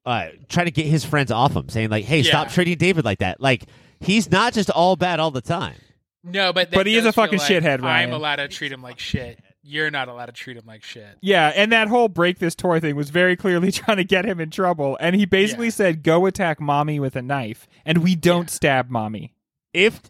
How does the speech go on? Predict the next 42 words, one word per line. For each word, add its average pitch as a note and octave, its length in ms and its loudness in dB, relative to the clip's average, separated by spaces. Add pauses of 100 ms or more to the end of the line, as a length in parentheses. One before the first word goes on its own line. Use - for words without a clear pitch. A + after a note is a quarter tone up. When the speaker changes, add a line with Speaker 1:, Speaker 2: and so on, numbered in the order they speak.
(220)
Speaker 1:
the, G#3 320 -2
the F3+ 140 -2
toy A#3+ 220 2
thing A3+ 180 -4
seems E3 360 -8
childish, C3 440 -2
it G2+ 100 -8
seems B2 180 -6
like G#2+ 120 -4
that's A2+ 200 -4
what F2+ 120 -6
kids F#2+ 220 -4
do. G2 280 2
If A2 100 -4
David B2+ 260 2
had A2 160 0
broke G#2 260 2
the G#2 100 0
toy, G2+ 400 2
then F#2 480 -2 (100)
th-, G#2 340 0
th-, G2+ 280 0
that A2 200 2
would A2+ 100 4
have G2+ 60 2
been F#2+ 100 0
it. A2+ 200 -2 (360)
But C3 140 2
he B2+ 160 2
didn't C#3 220 2
do A#2 180 4
it. A2 160 0
And A#2 160 -2
then A#2+ 140 2
Martin A2 340 0 (540)
jumped G3+ 340 0
up - 220 0
immediately D3+ 1000 -2
to C#3+ 140 2
go D3+ 240 2
put G3 260 0
scissors D3+ 600 0